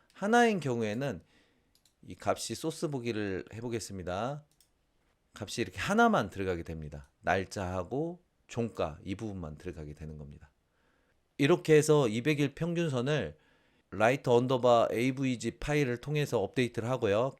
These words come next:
이 차트에 적용하는 것까지 확인을 해봤습니다.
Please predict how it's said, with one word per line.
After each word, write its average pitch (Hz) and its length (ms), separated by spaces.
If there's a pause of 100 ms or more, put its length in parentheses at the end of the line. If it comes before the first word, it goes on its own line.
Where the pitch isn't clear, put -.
이 95 120
차트에 190 400
적용하는 110 580
것까지 107 680 (140)
확인을 147 440
해봤습니다. 95 760